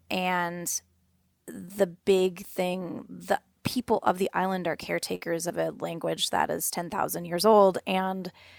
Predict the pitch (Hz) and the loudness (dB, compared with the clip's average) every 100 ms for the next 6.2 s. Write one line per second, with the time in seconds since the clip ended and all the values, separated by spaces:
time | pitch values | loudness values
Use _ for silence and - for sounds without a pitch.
0 | - _ - 202 185 - 285 - - 180 | -20 _ 4 6 4 2 0 0 0 0
1 | 180 175 175 - 180 165 - 196 185 - | 2 2 0 2 0 0 -6 -4 -4 -6
2 | - _ _ _ - 180 175 175 170 170 | -14 _ _ _ -2 2 4 4 2 4
3 | 170 - 180 175 170 180 175 165 170 170 | 4 2 4 4 4 2 0 -2 -6 -10
4 | 180 - 185 175 160 160 165 _ - - | -14 -4 0 2 0 -4 -14 _ -16 -16
5 | _ _ _ _ _ - 240 233 254 220 | _ _ _ _ _ 4 6 8 10 12
6 | 208 202 | 12 8